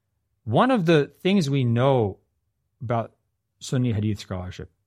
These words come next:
we know this because they say it. They tell us this explicitly. As far back as we can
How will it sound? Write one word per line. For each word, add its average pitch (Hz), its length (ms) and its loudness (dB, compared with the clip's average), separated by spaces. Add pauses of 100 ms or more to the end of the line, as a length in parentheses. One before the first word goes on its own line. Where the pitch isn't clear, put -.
we 139 140 0
know 220 160 4
this 208 140 0
because 151 280 0
they 123 160 -2
say 156 320 0
it. 82 220 -12
They 101 140 -8
tell 156 220 0
us 92 160 -10
this 101 160 -14
explicitly. 98 520 -10 (100)
As 233 300 2
far 208 260 0
back 175 360 -4
as 127 100 -8
we 135 80 -8
can 117 300 -6